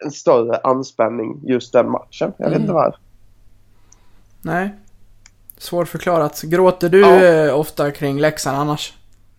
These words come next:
Speaker 1: Jag ska vara helt ärlig att det, på senare år har jag blivit bra mycket blödigare.
Speaker 2: Mm.
Speaker 1: Eh, eh, men, eh,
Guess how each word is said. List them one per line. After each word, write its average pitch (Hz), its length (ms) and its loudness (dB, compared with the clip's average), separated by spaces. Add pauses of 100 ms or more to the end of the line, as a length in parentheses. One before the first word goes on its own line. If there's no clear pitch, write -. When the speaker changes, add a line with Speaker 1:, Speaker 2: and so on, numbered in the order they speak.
(2500)
Speaker 1:
Jag 175 140 2
ska - 100 0
vara 214 100 4
helt 214 340 2
ärlig 175 360 2
att 156 140 -2
det, 156 160 -8 (200)
på - 180 -6
senare 220 680 0
år 139 220 0
har 135 100 0
jag 131 100 -2
blivit 127 380 -4
bra 170 220 2
mycket 123 280 -8
blödigare. 131 560 -2 (100)
Speaker 2:
Mm. 165 160 -4
Speaker 1:
Eh, - 720 -10
eh, 52 400 -16 (400)
men, 139 400 2
eh, 139 280 4